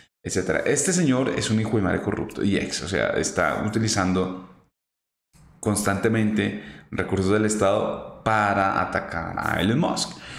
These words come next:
Este, recientemente, dice decisión del,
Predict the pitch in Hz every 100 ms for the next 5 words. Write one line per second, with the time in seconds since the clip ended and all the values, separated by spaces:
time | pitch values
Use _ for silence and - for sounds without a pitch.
0 | - - - 120 131 - 170 - - 127
1 | 120 123 107 123 123 135 135 135 120 107
2 | 101 104 107 - -